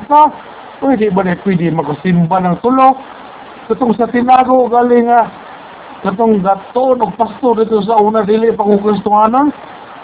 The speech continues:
Mula ba yung magkato yung simbahan, kay Mato Mis Dagat, malabi na mo to yung simbahan. Magwali, galing siya, basta way naminaw niya. Kasawa na mo, kung yawa dito, ano? Kapraktis, gawali, way naminaw niya.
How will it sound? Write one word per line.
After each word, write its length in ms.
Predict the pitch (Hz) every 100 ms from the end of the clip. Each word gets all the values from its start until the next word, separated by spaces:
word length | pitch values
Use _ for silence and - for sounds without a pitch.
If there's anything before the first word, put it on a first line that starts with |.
| -
Mula 160 | 190 240
ba 140 | 254
yung 160 | 247 240
magkato 240 | 233 233
yung 160 | 226 202
simbahan, 400 | 226 208 220 208
kay 80 | 196
Mato 320 | 214 208 220
Mis 160 | 214
Dagat, 400 | 180 233 208 214 214 - - - -
malabi 340 | 175 220 202 233
na 80 | 240
mo 160 | 247 190
to 160 | 220
yung 160 | 220 220
simbahan. 560 | 220 214 226 269 277 - - -
Magwali, 640 | - 170 185 240 269 277 262
galing 260 | 240 233 214
siya, 80 | 247
basta 260 | 220 220 240
way 160 | 240 233
naminaw 560 | 247 254 247 254 247
niya. 180 | 262 330 349 - - - - - - -
Kasawa 320 | 269 277 269
na 160 | 262 285
mo, 80 |
kung 180 | 285 175
yawa 400 | 170 160 160 160 160
dito, 160 | 143 160
ano? 400 | 156 160 175 269 - - - - - - - - - - - -
Kapraktis, 480 | 147 - - - 262 180 - - - -
gawali, 400 | 165 233 277 247
way 160 | 233
naminaw 400 | 233 233 247 254 240
niya. 220 | 277